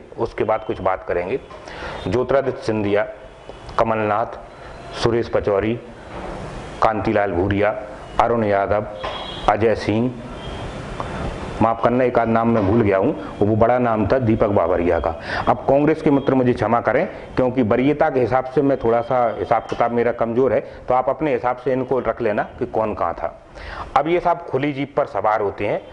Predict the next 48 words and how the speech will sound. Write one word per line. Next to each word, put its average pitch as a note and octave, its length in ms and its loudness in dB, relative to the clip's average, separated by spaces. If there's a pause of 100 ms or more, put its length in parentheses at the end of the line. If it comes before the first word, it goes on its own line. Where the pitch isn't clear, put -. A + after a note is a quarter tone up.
(180)
और A2+ 80 -2
सवार D3 360 2
होने C3+ 200 0
के C#3+ 100 0
बाद C3+ 180 2
इनका C3 240 -2
काफिला B2+ 360 -2
मंगौली G2 420 -2
की F#2 140 -6
ओर E2+ 120 2
जाता D#2+ 280 -2
है। D#2 140 -4 (600)
आपको A2+ 300 0
मैं A#2+ 120 -2
बता A#2+ 260 0
देता B2+ 220 0
हूँ D3+ 160 0
कि C#3 60 -4
ये B2+ 100 0
काफिला A#2+ 360 0
नामांकन A#2 600 -2
दाखिल B2 260 -2
कराने A2+ 340 -2
के G#2 120 -6
लिए G#2 160 0
जा F2 140 0
रहा D#2+ 140 0
है। - 200 -8 (440)
दो D#3 180 2
बजे C3+ 320 2
हवाई G#2 220 0
जहाज G#2+ 160 0
से G#2+ 120 -2
उतरते G#2+ 360 -2
हैं, D3 260 -4 (500)
फूल C3 200 0
मालाएं A#2+ 360 0
स्वागत A2+ 400 0
होते G#2 200 -2
हैं, C#3+ 140 -4
चूँकि B2 180 -2
सिंधिया A2 380 0
जी A#2 100 -4
फूल G#2 220 -4
माला G#2 240 0
पहनती G2+ 360 -2
नहीं G2 160 -6
है, D3+ 140 -4